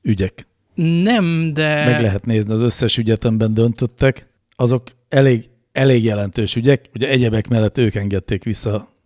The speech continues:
Speaker 1: Donald Trumpot is a Facebookra.
Speaker 2: Ez önmagában egy érdekes döntés volt
Speaker 1: Ezt
Speaker 2: a
Speaker 1: a szemükre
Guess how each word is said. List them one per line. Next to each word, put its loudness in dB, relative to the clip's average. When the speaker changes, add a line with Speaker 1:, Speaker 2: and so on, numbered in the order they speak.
Speaker 1:
Donald -4
Trumpot -8
is -6
a -4
Facebookra. -4
Speaker 2:
Ez -4
önmagában -4
egy -8
érdekes -8
döntés -8
volt -6
Speaker 1:
Ezt -4
Speaker 2:
a 0
Speaker 1:
a 2
szemükre 2